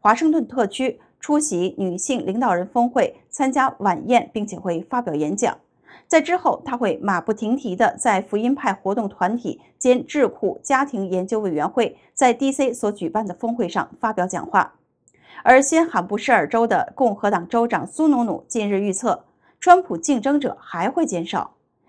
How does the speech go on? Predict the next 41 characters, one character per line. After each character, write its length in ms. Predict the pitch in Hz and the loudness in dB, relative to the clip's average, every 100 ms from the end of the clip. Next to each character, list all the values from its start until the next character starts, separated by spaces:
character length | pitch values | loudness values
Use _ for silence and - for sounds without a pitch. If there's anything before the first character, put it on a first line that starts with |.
| _ - | _ 0
他 80 | |
说， 240 | 311 320 - | 2 2 0
没 200 | 233 302 | 2 4
有 160 | 359 202 | 4 0
资 200 | 254 247 | 0 0
格 160 | 202 | 0
参 220 | 202 247 240 | -2 -2 0
加 180 | 233 233 | 0 0
第 160 | - | 0
二 160 | 285 196 | 0 0
场 240 | - 151 | -4 -8
共 160 | - 233 | -4 -4
和 140 | 208 | -2
党 180 | 196 180 | -2 -2
总 240 | 185 185 | -2 -4
统 220 | 240 180 160 | -4 -6 -8
提 180 | - 196 | -6 -4
名 180 | 240 | -2
辩 220 | 196 233 196 | -2 -2 -2
论 140 | 185 | -4
的 80 | 180 | -6
候 180 | - 196 | -4 -4
选 200 | 180 175 | -4 -4
人 240 | 175 202 _ - | -4 -6 _ -4
需 120 | 240 | 0
要 100 | 180 | 0
退 260 | - 277 196 | 0 -2 -2
出 160 | 190 | -4
竞 180 | 185 175 | -6 -6
选。 220 | 190 - - _ _ _ - - | -4 -6 -8 _ _ _ -20 -4
首 220 | - 302 | 4 4
场 240 | 370 294 202 | 4 0 0
共 160 | 254 | 0
和 80 | 240 | 0
党 240 | 214 175 | 0 0
总 200 | - 196 | -2 -4
统 160 | 240 180 | -4 -6
辩 200 | 226 214 | -4 -4
论 140 | 220 | -4
当 180 | 208 233 | -4 -2
中， 240 | 254 254 | 0 0